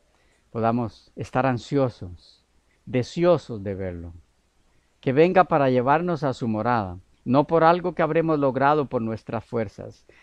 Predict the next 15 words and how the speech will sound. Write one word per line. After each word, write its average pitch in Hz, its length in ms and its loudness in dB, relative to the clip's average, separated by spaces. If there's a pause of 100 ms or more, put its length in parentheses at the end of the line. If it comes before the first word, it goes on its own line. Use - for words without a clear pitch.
sino 127 300 2
porque 147 320 0
le 127 140 2
permitimos, 123 1040 0
al 127 200 4
elegirlo 143 600 2
a 143 120 4
él, 196 260 2 (880)
que 127 140 2
nos 127 160 -2
transformara 110 800 -4 (400)
de 127 160 -2
pecadores 143 640 2
condenados, 123 880 0
perdidos, 110 720 -2